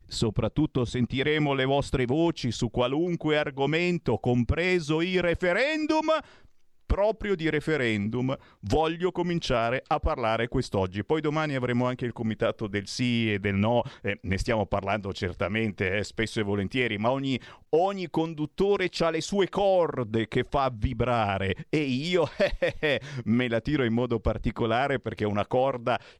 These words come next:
ce l'ho molto particolare la mattina a quest'ora alle tredici, primo pomeriggio, per qualcuno è già sera. Ogni lunedì alle tredici ci colleghiamo con Politicastri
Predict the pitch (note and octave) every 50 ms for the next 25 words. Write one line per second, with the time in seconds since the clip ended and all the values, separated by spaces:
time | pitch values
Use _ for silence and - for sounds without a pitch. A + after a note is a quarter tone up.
0 | _ - - - E3 D#3+ D#3+ D#3+ F3 F3+ F3 D#3 D3+ C#3+ D#3+ A3 C4 B3+ A#3 G#3
1 | G3 F3 C#3+ - D#3+ D#3+ - D#3+ D#3+ E3 - - E3+ D3 - D#3+ D#3 D#3 D3+ D3+
2 | D3 C#3+ C#3 C#3+ C#3 C#3 C#3 C#3 C#3 C3+ - - - D#3+ D#3+ D#3 D3 D3 C3+ -
3 | - D3+ C#3+ - - - D#3+ D#3+ D3+ D3 C#3 C#3+ C#3 C3 C3+ C3+ - D3 E3 D#3+
4 | D3+ C#3+ C3+ C3+ - - C#3 - - F#3 - A#3+ G#3+ G#3 F3 - F#3+ F#3+ F#3+ F#3+
5 | F#3 G#3+ A3+ G#3 F3 C#3 A#2 C3+ D3 C3 - D#3 D3 - - D#3 C#3+ - A3 A#3+
6 | G3+ E3+ D3+ B2+ A2+ G#2 E3+ F3 - - - E3 D3 C#3+ B2+ A#2 A#2 G#2 - -
7 | - - - - - D3 G3 A#3+ B3+ B3+ A#3 G#3+ F#3+ E3+ D3 C3 B2 C3 C3+ C#3
8 | C#3 C3+ B2 D#3 F#3 F#3 E3 D3 C3+ B2+ - D#3 E3 F3 F#3 F#3+ F#3+ G3+ - -
9 | G#3 G3+ - - F3 G3+ G#3+ G3+ - - F3 E3 D#3+ D#3+ E3+ D#3+ D#3 D3 B2+ A2+
10 | A2 A2+ C3+ D3 D#3+ D#3 - D3 D3 D3 D#3 D3+ C#3+ _ - - A#3+ B3+ B3+ B3+
11 | A#3 B3 A3 - A#3+ G#3+ - - G2+ F2+ F2+ - - - - G2+ G2 G2+